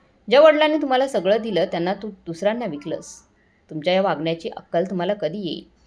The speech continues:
जेव्हा तुमची मुलं तुमच्याशी तसं वागतील ना, तेव्हा." हे ऐकून माधवराव रमेशला हाक मारतात आणि म्हणतात, "बाळा, या लोकांना घराच्या बाहेर काढून टाक, मला त्यांचा चेहरा पाहायचा नाही." रमेश त्यांना म्हणतो,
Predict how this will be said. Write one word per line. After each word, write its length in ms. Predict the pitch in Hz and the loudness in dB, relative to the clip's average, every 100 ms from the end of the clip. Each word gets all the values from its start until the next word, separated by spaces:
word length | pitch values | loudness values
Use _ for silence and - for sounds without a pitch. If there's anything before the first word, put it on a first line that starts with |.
| _ _ _ _ _ _ _ 170 | _ _ _ _ _ _ _ 2
जेव्हा 180 | 254 330 | 4 4
तुमची 280 | 311 277 | 0 -2
मुलं 200 | 311 240 | -2 2
तुमच्याशी 400 | 269 226 226 233 254 | 2 2 -2 -4 -2
तसं 180 | 190 233 | -2 0
वागतील 400 | 196 185 180 170 | -2 -2 -4 -4
ना, 100 | 175 | -4
तेव्हा." 320 | 208 175 160 - - _ _ _ _ | -6 -12 -14 -18 -20 _ _ _ _
हे 80 | 165 | -4
ऐकून 200 | 165 185 | -2 -2
माधवराव 540 | 185 147 185 180 151 | -2 0 2 2 2
रमेशला 380 | 185 151 160 196 | 0 -2 -4 -6
हाक 220 | 170 - | -6 -6
मारतात 320 | 165 156 - 180 | -6 -6 -6 -8
आणि 140 | 165 | -8
म्हणतात, 360 | 175 - 151 190 _ _ _ _ _ 202 | -10 -8 -8 -10 _ _ _ _ _ 4
"बाळा, 160 | 247 | 6
या 80 | 330 | 8
लोकांना 280 | 320 320 311 | 6 6 0
घराच्या 300 | 220 233 226 | 0 0 0
बाहेर 220 | 185 190 | 0 0
काढून 220 | 175 175 | 0 -2
टाक, 240 | 165 120 - _ _ | -6 -10 -12 _ _
मला 180 | 165 165 | -6 -4
त्यांचा 200 | 175 180 | -2 -2
चेहरा 340 | 190 180 160 | -4 -4 -4
पाहायचा 340 | 190 165 160 190 | -4 -6 -4 -6
नाही." 260 | 170 - - _ _ _ _ _ | -8 -12 -20 _ _ _ _ _
रमेश 240 | 151 180 190 | -6 -4 -4
त्यांना 320 | 160 156 175 | -4 -4 -4
म्हणतो, 500 | 170 180 156 165 | -6 -8 -8 -8